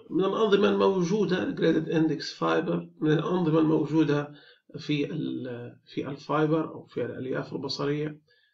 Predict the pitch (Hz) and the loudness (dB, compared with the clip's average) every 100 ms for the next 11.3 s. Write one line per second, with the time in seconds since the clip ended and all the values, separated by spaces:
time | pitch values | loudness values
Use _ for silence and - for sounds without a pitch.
0 | _ _ _ _ _ 160 156 - 160 165 | _ _ _ _ _ 2 2 4 2 4
1 | 180 196 160 190 - 156 165 156 - 165 | 2 4 6 4 4 4 4 2 2 0
2 | 160 170 - - 135 131 - 160 - 151 | 4 2 2 -2 -8 -8 0 0 0 -4
3 | 147 139 156 170 156 147 160 - 131 151 | -6 -2 0 0 -2 0 0 0 -2 0
4 | 170 - 165 160 165 - 147 131 135 165 | 0 0 2 2 2 0 -4 -4 0 0
5 | 170 165 160 139 139 143 175 175 180 147 | 0 0 2 0 -2 -4 -4 -6 -4 -4
6 | 143 - 165 180 190 - - - _ - | -4 -6 0 0 0 -8 -20 -20 _ -6
7 | 151 160 165 160 214 165 - 127 - 151 | 2 2 4 4 6 4 -2 -10 -6 -6
8 | 139 139 160 151 143 - 143 143 135 170 | -4 0 0 0 -4 -6 -6 -4 -2 -2
9 | 156 - - - - 135 135 156 156 - | 0 -4 -6 -8 -6 -4 0 2 2 0
10 | - 147 - 147 135 151 151 156 139 135 | -4 -6 -4 -4 -4 -4 -4 -4 -6 -6
11 | 127 117 - | -8 -12 -18